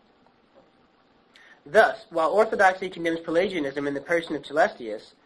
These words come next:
it does not approve of Augustine's particular way of defending the faith from Pelagian claims. It doesn't comment on Augustine's way. It doesn't disapprove of it, but it doesn't approve of it either. This was to be of decisive importance,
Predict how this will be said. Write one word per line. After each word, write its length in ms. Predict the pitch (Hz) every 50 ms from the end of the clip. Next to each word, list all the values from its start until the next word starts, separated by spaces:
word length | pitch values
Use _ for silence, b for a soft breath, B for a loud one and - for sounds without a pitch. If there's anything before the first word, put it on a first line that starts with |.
| b b b b b b -
it 100 | 160 156
does 160 | 156 151 143
not 260 | 156 170 202 240 233
approve 440 | 202 175 - - 147 139 139 143 147
of 80 | 143 139
Augustine's 360 | 143 151 147 - - 156 -
particular 420 | - 147 - 180 - - 170 156
way 160 | 147 143 143
of 80 | 143 139
defending 320 | 143 135 - 160 156 156
the 80 | 147 143
faith 220 | 143 147 139 139
from 120 | 147 139 139
Pelagian 380 | 139 135 135 135 131 131 123
claims. 420 | 123 - 165 143 113 90 73 - - b b b b b -
It 60 | -
doesn't 260 | 160 190 175 175 -
comment 400 | - - 220 226 220 185 147 -
on 120 | - 127 131
Augustine's 460 | 123 127 120 107 - - 117 - -
way. 200 | 113 101 82 76 - _ -
It 40 | -
doesn't 260 | 160 165 165 139 139
disapprove 460 | 180 196 - - - - 139 110 107
of 100 | 107 104
it, 120 | 113 98 -
but 100 | 131 123
it 40 |
doesn't 280 | 135 147 147 151 135 107 b b b b b b -
approve 280 | 139 - - 151 143
of 60 | 131 123
it 80 | 123
either. 260 | 143 151 131 - 76 - _ _ b b b b b b b b b b b b b b b b b b _
This 220 | - 151 226 247
was 140 | - 254 -
to 80 | - 214
be 140 | 175 185 170
of 80 | 170 151
decisive 500 | 151 147 - 208 202 233 233 - 180 165
importance, 600 | 139 - - - 104 101 110 - - - -